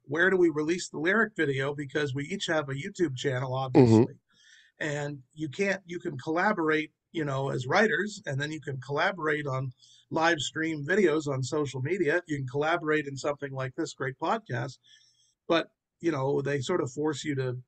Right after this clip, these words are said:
Speaker 1: decide which, uh, cylinder you're gonna drop the video into. So, uh,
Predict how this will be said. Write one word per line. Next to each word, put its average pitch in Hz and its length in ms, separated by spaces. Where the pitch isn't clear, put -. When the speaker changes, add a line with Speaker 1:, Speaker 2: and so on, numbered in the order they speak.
Speaker 1:
decide 139 440
which, 139 340
uh, 123 240
cylinder 139 560
you're 127 80
gonna 127 220
drop 135 360
the 127 100
video 131 360
into. 123 460
So, 135 360
uh, 127 180